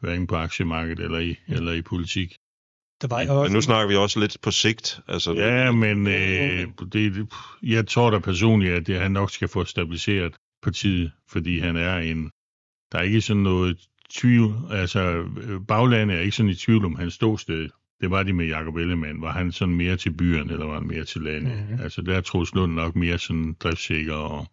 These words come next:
Speaker 1: og, og, og tillidsskabende i forhold til det traditionelle bagland i Venstre. Så
Speaker 2: Jo.
Speaker 1: mon ikke det bliver stabiliseret her omkring?
Speaker 2: Jeg er mere tvivlsom. Altså, jeg, for nogle ti, tyve år siden var der jo ikke nogen, der troede, at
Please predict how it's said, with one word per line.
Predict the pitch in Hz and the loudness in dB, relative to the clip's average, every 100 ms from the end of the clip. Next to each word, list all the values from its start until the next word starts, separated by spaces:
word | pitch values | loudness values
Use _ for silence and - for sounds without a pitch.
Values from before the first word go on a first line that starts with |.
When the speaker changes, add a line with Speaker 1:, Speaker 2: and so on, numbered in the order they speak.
| _ | _
Speaker 1:
og, | - 80 80 87 | -6 -4 -4 -2
og, | 85 80 | -2 0
og | 78 | -2
tillidsskabende | 78 90 85 - - 76 76 80 | 0 0 0 -2 -2 -2 -2 -4
i | |
forhold | 82 85 76 80 | -2 -4 -2 -4
til | 82 - 78 73 _ _ - | -6 -6 -6 -8 _ _ -8
det | 95 | -6
traditionelle | - 82 - 87 85 82 | -4 -6 -2 -2 -2 -2
bagland | 80 78 80 80 | -4 -4 -4 -4
i | 82 | -6
Venstre. | 80 - - | -6 -6 -4
Så | 135 | -2
Speaker 2:
Jo. | 127 | 0
Speaker 1:
mon | 113 | 2
ikke | 127 120 | 2 4
det | 107 | 2
bliver | 98 90 | 2 0
stabiliseret | - 95 90 85 110 98 82 | 0 -2 -2 -2 0 0 -2
her | 90 80 | -2 -4
omkring? | 80 90 85 - _ _ | -6 -6 -6 -8 _ _
Speaker 2:
Jeg | 123 | 2
er | 151 | 4
mere | 151 156 160 | 6 4 2
tvivlsom. | - 131 160 - 139 | 0 2 2 2 2
Altså, | 113 107 120 | 2 0 0
jeg, | 113 135 139 123 135 - - | 2 0 0 -4 -6 -12 0
for | 127 | 6
nogle | 127 127 123 - - - _ | 8 6 2 -6 -20 -20 _
ti, | - 170 160 | -2 0 0
tyve | - 165 | 4 6
år | 185 160 147 | 8 8 6
siden | - 135 151 131 | 6 6 8 6
var | 117 | 4
der | |
jo | 117 | 4
ikke | 131 135 | 4 6
nogen, | 131 139 170 | 8 10 8
der | 170 | 4
troede, | - 147 127 147 | 0 2 4 4
at | 156 107 | 2 -2